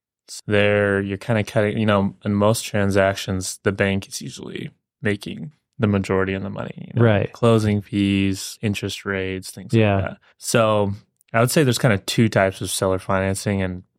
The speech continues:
Speaker 1: one is more like if they own it outright.
Speaker 2: Yeah.
Speaker 1: Sellers own it outright.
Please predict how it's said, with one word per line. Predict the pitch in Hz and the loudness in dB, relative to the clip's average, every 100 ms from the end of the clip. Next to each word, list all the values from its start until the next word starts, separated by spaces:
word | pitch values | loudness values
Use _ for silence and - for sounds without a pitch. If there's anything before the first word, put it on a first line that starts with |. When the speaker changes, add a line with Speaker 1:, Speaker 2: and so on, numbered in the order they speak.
| - | -8
Speaker 1:
one | 101 101 107 143 160 | -2 2 6 6 4
is | 147 107 98 95 | 2 0 -4 -4
more | 104 101 101 101 95 - _ - | -2 0 2 2 0 -4 _ -6
like | - - _ _ | -6 -6 _ _
if | - 113 | -4 0
they | 113 101 | 0 0
own | 101 | -2
it | 95 - | -2 -2
outright. | - - - - _ | -2 -2 -4 -8 _
Speaker 2:
Yeah. | 117 104 104 | 2 2 0
Speaker 1:
Sellers | - 113 104 104 | 0 2 2 0
own | 98 | 0
it | 95 | -2
outright. | 104 104 110 127 | -4 0 0 0